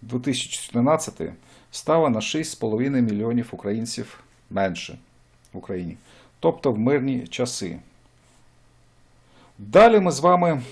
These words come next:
подивимось, як, е, змінювалася економіка України,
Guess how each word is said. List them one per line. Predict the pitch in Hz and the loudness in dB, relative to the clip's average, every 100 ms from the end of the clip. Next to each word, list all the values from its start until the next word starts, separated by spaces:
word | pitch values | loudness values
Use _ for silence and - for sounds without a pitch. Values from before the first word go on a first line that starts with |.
| - - | -16 -4
подивимось, | 139 156 170 151 127 127 - - - - _ _ _ _ _ - - - _ _ _ - - - | 0 2 2 2 2 2 -4 -8 -20 -20 _ _ _ _ _ -20 -20 -20 _ _ _ -18 -16 -2
як, | 135 160 165 - | 4 4 2 -4
е, | 120 127 120 117 104 | -2 2 4 4 2
змінювалася | 98 143 143 131 123 | -2 -2 0 0 0
економіка | 127 127 123 110 - | -2 0 2 0 -2
України, | 95 - 101 95 87 85 | -4 -2 -4 -4 -6 -8